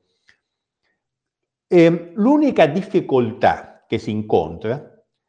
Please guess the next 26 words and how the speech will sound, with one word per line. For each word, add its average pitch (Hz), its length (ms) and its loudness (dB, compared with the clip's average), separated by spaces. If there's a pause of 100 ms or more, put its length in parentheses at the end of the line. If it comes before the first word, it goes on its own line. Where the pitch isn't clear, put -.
(200)
cioè 104 260 -4
la 120 100 -4
Madonna 156 600 0
ha 143 80 2
avuto 123 460 0
questo, 90 400 -8
però 220 180 0
l'unica 240 680 -2
difficoltà 135 1200 -4 (360)
che 123 140 -4
si 120 100 -10
incontra 165 840 -4
è 170 180 -4
quella 180 360 0
relativa 160 720 -4
all'ecer-, 127 760 -6
a 151 180 -10
esercizio 135 1160 -6
di 95 200 -12
queste 95 460 -8
virtù. 85 520 -14 (240)
Che 127 100 -6
la 120 120 0
Madonna 208 680 -2
ce 151 140 -8
l'avesse 156 840 -6